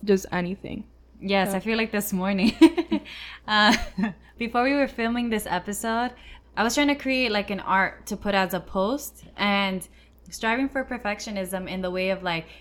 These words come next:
Speaker 2: being, making sure that the words were shifting in the way that I wanted it to. And I cannot tell you, I spent, like, twenty minutes on something that was so minor and minimal. And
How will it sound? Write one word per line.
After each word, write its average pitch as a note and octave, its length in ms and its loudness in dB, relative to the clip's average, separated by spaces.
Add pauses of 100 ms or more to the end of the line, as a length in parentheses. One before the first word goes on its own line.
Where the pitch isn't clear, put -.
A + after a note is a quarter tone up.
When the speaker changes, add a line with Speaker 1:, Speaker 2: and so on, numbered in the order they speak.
(120)
Speaker 2:
being, G#3+ 400 0
making G#3+ 260 -2
sure G3+ 260 0
that F3+ 200 -2
the F3 80 -2
words F#3+ 460 2
were F3 120 -2
shifting F#3 440 -6
in F3 120 -4
the F3 80 -2
way F3 120 0
that F3 140 -2
I D#3+ 100 -2
wanted E3 360 -2
it G3+ 140 -6
to. A3+ 300 -6 (340)
And G#3 160 2
I G#3+ 80 2
cannot A#3+ 320 0
tell A3+ 160 0
you, G#3 100 2
I F#3 60 0
spent, G#3 220 -4
like, F#3+ 140 -2
twenty F#3+ 300 -4
minutes F#3 460 -4
on F#3+ 140 -2
something F#3+ 280 -4
that F#3 140 -2
was F3 140 -4
so F3+ 200 -2
minor E3+ 540 -4
and F3 160 -6
minimal. G3+ 540 -4 (440)
And G3 480 4